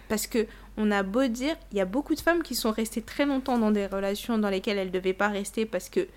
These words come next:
le sexe était trop bon. De la même façon, il y a beaucoup de femmes qui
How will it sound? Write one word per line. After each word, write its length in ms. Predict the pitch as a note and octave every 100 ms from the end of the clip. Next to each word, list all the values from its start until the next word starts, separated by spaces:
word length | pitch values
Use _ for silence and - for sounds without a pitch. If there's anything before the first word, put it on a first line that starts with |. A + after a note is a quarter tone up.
| - -
le 100 | G3+
sexe 300 | G#3+ G#3 F3
était 180 | E3+
trop 240 | D#3 - C#4
bon. 200 | G#3 A3 - - - - - - -
De 100 | G3+
la 120 | G#3 A3+
même 160 | D#4+
façon, 320 | B3+ A#3 -
il 80 | F4+
y 40 | G#3+
a 40 |
beaucoup 360 | G3 A#3+ - B3+
de 60 |
femmes 240 | - D#4+
qui 120 | D#4+